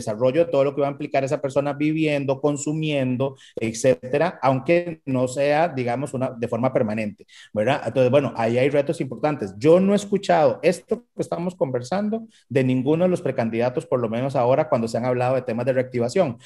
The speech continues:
Cuando se ha hablado de temas de reactivación, se ha hablado de generación de empleo, pero pareciera que toda la visión sigue siendo vallecentrista. Y, y, y esto ya a los partidos tradicionales, y se lo digo, digamos, en el caso particular a Liberación Nacional,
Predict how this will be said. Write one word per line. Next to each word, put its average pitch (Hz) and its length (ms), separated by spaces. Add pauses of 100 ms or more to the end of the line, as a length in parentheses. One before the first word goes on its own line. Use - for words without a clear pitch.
(140)
Cuando 120 180
se 117 80
ha 120 40
hablado 156 180
de 120 60
temas 123 240
de 156 80
reactivación, 165 520
se 190 80
ha 135 40
hablado 131 180
de 160 60
generación 139 340
de 165 80
empleo, 180 400 (220)
pero 131 180
pareciera 120 400
que 175 80
toda 170 200
la 185 100
visión 170 240
sigue 170 200
siendo 170 260
vallecentrista. 120 680 (260)
Y, 127 180
y, 123 400
y 127 180
esto 156 480
ya 143 240
a 120 180
los 123 160
partidos 190 380
tradicionales, 185 600
y 151 40
se 131 100
lo 117 100
digo, 127 160
digamos, 156 200
en 156 80
el 120 40
caso 143 180
particular 160 380
a 131 60
Liberación 113 380
Nacional, 180 360